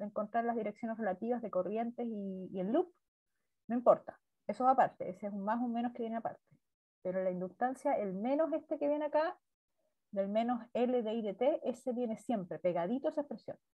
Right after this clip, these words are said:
¿ya? Para que no se les olvide. Entonces, ¿cómo se escribe la ecuación de Kirchhoff en este caso? Bueno, yo ya dibujé una dirección del loop aquí horario, ¿no? Entonces vamos recorriendo este loop desde aquí, por ejemplo, de este punto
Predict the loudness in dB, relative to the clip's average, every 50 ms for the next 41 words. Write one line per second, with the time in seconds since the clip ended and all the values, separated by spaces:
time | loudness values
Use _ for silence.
0 | _ _ _ _ _ -6 -4 -2 0 0 0 0 -2 -4 -8 -6 -6 -6 -4 -4
1 | -4 -4 -2 -2 -2 -4 -6 -10 -16 _ _ _ _ _ _ _ _ _ _ _
2 | _ _ _ _ _ _ _ _ _ _ _ _ _ _ _ _ _ _ _ _
3 | _ _ _ _ _ -2 0 2 6 6 6 6 4 0 -4 0 2 4 4 4
4 | 2 0 0 2 4 4 4 4 2 0 0 0 0 0 -2 -2 -2 -2 -2 0
5 | 2 2 2 2 0 -6 -8 -18 _ _ _ _ _ _ _ -6 -4 -4 -4 -4
6 | -2 2 4 4 4 2 0 -2 -2 -2 0 0 0 0 2 2 2 0 0 -2
7 | -4 -2 -2 -2 0 0 -2 -4 -4 -4 -8 -8 -4 -4 -2 0 2 2 2 2
8 | 0 -2 -12 _ _ _ _ _ -12 -10 -8 -8 -10 -12 _ _ _ _ _ _
9 | -18 -10 -4 -2 -2 -2 -2 0 0 2 2 2 2 4 4 4 4 4 2 0
10 | -2 0 0 0 0 2 2 2 2 2 2 0 0 -2 -4 -4 -6 -8 -12 -14
11 | -16 -16 -18 -20 -20 -20 _ _ _ _ -14 -14 -12 -10 -10 -10 -10 -10 -12 -8
12 | -6 -4 -2 -2 -2 -2 -4 -6 -6 -6 -8 -10 -12 -18